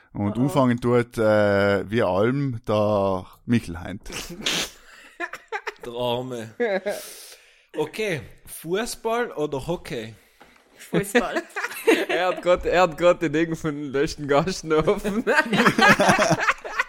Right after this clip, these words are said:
Speaker 3: Ostia.
Speaker 4: Was hast du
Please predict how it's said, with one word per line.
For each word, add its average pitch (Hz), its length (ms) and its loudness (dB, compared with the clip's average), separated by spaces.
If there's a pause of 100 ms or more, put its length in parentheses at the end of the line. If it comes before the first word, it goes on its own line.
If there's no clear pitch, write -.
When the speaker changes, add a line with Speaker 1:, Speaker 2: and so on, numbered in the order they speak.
(1200)
Speaker 3:
Ostia. 127 480 -8 (1700)
Speaker 4:
Was 170 160 4
hast - 0 -
du 254 40 4